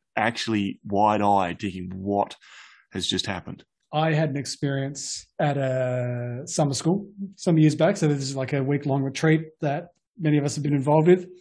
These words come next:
Speaker 2: And, uh, as part of this, they often have, like, chance for people to pray with you, you know, so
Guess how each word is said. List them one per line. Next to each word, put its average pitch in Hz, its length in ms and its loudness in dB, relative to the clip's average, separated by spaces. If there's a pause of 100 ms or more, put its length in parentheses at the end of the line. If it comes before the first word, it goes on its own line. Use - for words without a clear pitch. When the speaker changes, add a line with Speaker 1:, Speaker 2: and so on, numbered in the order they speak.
(760)
Speaker 2:
And, 156 260 4
uh, 151 240 4
as 156 120 0
part 190 240 8
of 175 40 4
this, 170 240 2
they 156 160 0
often 156 200 0
have, 147 240 -2
like, 147 180 -6 (640)
chance 151 300 0
for - 100 -2
people 156 180 6
to 139 60 0
pray 165 240 6
with 202 160 6
you, 247 240 0 (220)
you 175 100 2
know, 170 160 2
so 151 460 0